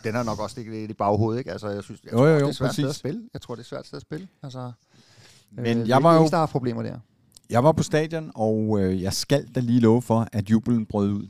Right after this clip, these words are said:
Speaker 2: da dels der blev scoret til, til to nul, og kampen lidt efter blev fløjtet af, og så blev der ellers, øh, hoppet og danset, og Hilda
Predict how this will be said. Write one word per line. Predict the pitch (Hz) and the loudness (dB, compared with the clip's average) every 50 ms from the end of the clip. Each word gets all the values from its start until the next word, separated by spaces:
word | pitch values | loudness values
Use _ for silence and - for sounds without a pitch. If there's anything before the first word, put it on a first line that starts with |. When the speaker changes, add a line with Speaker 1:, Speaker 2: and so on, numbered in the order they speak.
| - | -6
Speaker 2:
da | - 117 110 101 98 95 92 90 90 90 85 - | -2 0 0 2 2 0 0 0 -2 -4 -4 -2
dels | - 127 139 135 | -2 -2 -2 0
der | - 131 | -4 -4
blev | 113 110 98 | -2 -2 -4
scoret | - - 104 107 110 110 - | -2 2 4 4 4 4 2
til, | - 110 101 95 87 - _ _ _ _ _ _ _ _ - | 2 0 0 0 0 -4 _ _ _ _ _ _ _ _ -20
til | - - | -14 -6
to | - - 127 127 | -2 -2 0 0
nul, | 117 107 104 107 113 117 | 0 2 2 2 0 -2
og | - 104 | -4 -4
kampen | - 110 104 92 82 - 120 117 110 | -2 -2 -4 -4 -6 -6 -4 -2 0
lidt | 104 107 107 | 0 2 2
efter | 107 98 - - 117 | 2 2 2 -2 -4
blev | 110 107 101 | -4 -4 -6
fløjtet | - - 101 95 98 98 | -2 -2 -2 -2 -2 -2
af, | 95 98 - | -4 -6 -8
og | 95 101 | -10 -10
så | - 117 | -10 -10
blev | 107 117 117 113 | -10 -8 -8 -8
der | 110 104 | -8 -8
ellers, | 104 110 110 - - - | -8 -10 -14 -14 -14 -14
øh, | 104 101 98 | -12 -12 -12
hoppet | - - 98 101 107 - 131 | -10 -8 -8 -8 -6 -6 -6
og | 110 92 | -6 -2
danset, | - 98 98 104 - 127 120 | -2 -2 -2 -2 -2 -2 -2
og | 104 | 0
Hilda | 98 113 110 - | 0 -2 0 2